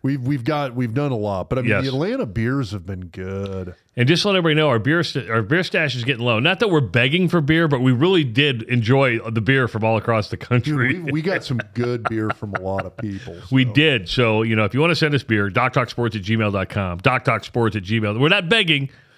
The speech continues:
Speaker 2: We, and we'll, we'll go buy our own beer. We're just saying we, we like the, the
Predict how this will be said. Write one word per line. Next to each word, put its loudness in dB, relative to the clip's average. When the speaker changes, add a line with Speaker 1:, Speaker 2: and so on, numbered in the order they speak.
Speaker 2:
We, 2
and 4
we'll, 4
we'll 4
go 4
buy 2
our 4
own 4
beer. 2
We're -2
just -2
saying 2
we, 2
we -2
like 0
the, -2
the -4